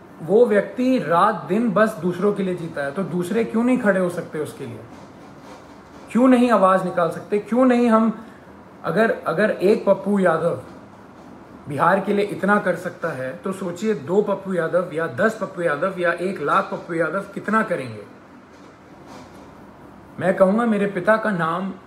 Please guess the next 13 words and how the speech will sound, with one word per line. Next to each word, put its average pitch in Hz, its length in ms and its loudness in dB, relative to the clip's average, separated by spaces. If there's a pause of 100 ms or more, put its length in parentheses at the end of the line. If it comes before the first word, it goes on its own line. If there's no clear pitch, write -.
(160)
सिर्फ 196 280 -4
एक 196 140 -2
नाम 165 320 -4
नहीं 175 260 -6
है, 113 120 -12 (600)
वो 180 220 -4
सिर्फ 185 260 -6
एक 185 140 -4
व्यक्ति 156 340 -6
नहीं 196 220 -2
है, 180 60 -6
वो 170 180 -4
एक, 196 220 -6